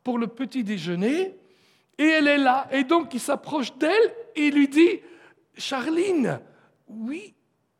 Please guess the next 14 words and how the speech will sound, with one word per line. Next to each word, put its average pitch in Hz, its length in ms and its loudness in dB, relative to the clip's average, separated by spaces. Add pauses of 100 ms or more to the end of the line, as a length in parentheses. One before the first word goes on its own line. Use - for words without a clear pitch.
(840)
je 247 160 -10
suis 240 200 -14
très - 360 -6
embarrassé. 233 840 -4 (460)
Qu'est-ce - 180 -8
qu'il 302 260 -8
y 339 60 -6
a ? 339 200 -8 (1300)
Hier, 330 600 0 (240)
je - 200 -10
t'ai 294 220 -4
demandé 285 420 0
en 302 120 0
mariage 285 840 0